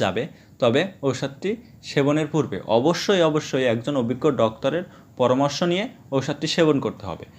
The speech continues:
কারণ একজন ডক্টর একজন গর্ভবতী মায়ের ওজন, তার শারীরিক কন্ডিশন ও অন্যান্য দিক বিবেচনা করে ওষুধের ডোজ নির্ধারিত করে থাকে।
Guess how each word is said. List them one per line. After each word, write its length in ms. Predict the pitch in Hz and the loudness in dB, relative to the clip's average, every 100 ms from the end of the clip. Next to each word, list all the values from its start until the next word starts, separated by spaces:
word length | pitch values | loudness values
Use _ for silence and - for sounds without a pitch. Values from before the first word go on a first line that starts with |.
| - - | -20 -4
কারণ 240 | 127 135 123 123 - - | 2 2 2 -6 -16 -8
একজন 260 | 110 127 139 120 | -6 0 0 2
ডক্টর 340 | 113 - 123 110 - - - | 0 0 -2 -2 -12 -20 -12
একজন 280 | 110 104 127 123 | -10 -6 -4 0
গর্ভবতী 460 | 110 120 123 135 | 0 0 -2 -2
মায়ের 340 | 139 117 110 - - - - - - - - - | 0 2 0 -4 -18 -20 -20 -20 -20 -20 -20 -10
ওজন, 380 | 135 127 117 120 160 - - - - | 0 0 2 0 0 -8 -18 -20 -4
তার 160 | 123 117 | -2 -2
শারীরিক 420 | - 131 123 127 127 | 0 0 2 0 0
কন্ডিশন 540 | 120 117 127 - 113 104 - | 0 0 0 -2 -4 -6 -4
ও 60 | 135 - | -2 -2
অন্যান্য 340 | 123 131 143 147 143 | -2 0 0 0 0
দিক 100 | 147 | 0
বিবেচনা 400 | 127 120 127 135 135 | 0 -2 -2 -4 -2
করে 240 | 135 117 139 - - | 0 0 -4 -12 -12
ওষুধের 360 | 123 120 135 143 120 | -8 -4 0 0 2
ডোজ 220 | 135 160 - - - - | 2 2 -2 -20 -20 -4
নির্ধারিত 400 | 139 117 127 127 | -2 0 -2 -2
করে 220 | 143 147 113 | 0 0 -2
থাকে। 240 | 101 - | -6 -16